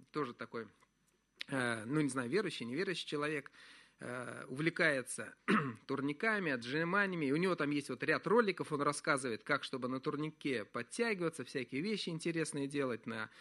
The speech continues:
голове стоять там, или на одной руке подтягиваться, как нужно этого добиться. И вот он рассказывает, он говорит: "Вы знаете, я люблю, когда вот моё тело, оно как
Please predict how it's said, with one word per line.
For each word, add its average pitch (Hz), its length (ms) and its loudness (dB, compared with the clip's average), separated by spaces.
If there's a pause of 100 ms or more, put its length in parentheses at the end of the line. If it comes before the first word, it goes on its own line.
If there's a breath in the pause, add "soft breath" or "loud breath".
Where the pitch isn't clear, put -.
(220 loud breath)
голове 170 400 -4
стоять 160 440 -4
там, 113 160 -6
или 110 80 -4
на 117 80 -2
одной 120 220 0
руке 131 240 -2
подтягиваться, 147 580 -2
как 196 200 4
нужно 180 220 0
этого 151 240 -2
добиться. 151 560 -2 (600 loud breath)
И 151 40 2
вот 180 140 4
он 180 80 4
рассказывает, 170 540 2
он 143 60 -2
говорит: 147 220 0
"Вы 165 60 4
знаете, 170 280 4
я 160 180 6
люблю, 214 360 2
когда 175 260 2
вот 165 80 4
моё 165 180 0
тело, 165 340 0
оно 156 140 0
как - 240 -6